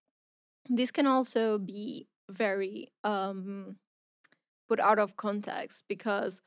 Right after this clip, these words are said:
uh, we received some messages from you guys and some girls was saying, like,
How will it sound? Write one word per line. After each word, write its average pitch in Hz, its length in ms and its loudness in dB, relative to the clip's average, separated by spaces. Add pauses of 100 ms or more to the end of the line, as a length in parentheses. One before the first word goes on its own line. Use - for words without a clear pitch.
(300)
uh, 214 320 4
we 220 120 0
received 220 400 -2
some 202 200 -6
messages - 640 -4
from 190 260 -8
you 190 100 -6
guys 196 480 -2
and 202 320 -6
some 208 400 -4 (640)
girls 220 460 6
was 202 220 0
saying, 208 360 -4
like, 190 340 -2